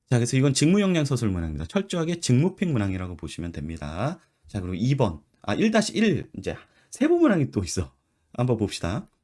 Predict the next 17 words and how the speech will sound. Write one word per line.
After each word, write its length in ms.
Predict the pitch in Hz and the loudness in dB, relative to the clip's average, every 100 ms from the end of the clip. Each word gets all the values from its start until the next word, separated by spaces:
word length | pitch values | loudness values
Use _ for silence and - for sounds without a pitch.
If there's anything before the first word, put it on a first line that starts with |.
| _ _ - _ | _ _ -20 _
일 200 | - 190 | 0 4
번 140 | 220 233 | 6 6
문항에 320 | 220 208 196 | 6 4 2
작성한 480 | 175 113 - 147 139 | 0 0 0 0 0
경험 280 | 107 117 101 | 0 0 0
외에 460 | 85 117 156 - - _ | 0 0 0 0 -6 _
지원 280 | - 143 170 | 0 2 4
분야 220 | 180 139 | 2 2
및 300 | 95 87 165 - | 0 -2 -4 -4
직무 320 | - 131 185 | 0 2 2
역량과 360 | 175 156 143 135 | 0 0 0 0
관련된 340 | 90 98 107 | 0 0 -4
프로젝트, 460 | - 214 214 - - | -2 -2 0 -4 -4
공모전, 420 | 113 143 139 98 | 0 0 0 0
논문, 320 | 113 165 123 | 2 2 0
연구, 240 | 107 143 | 0 0
학습, 380 | 120 208 - 117 | -2 -4 -4 -4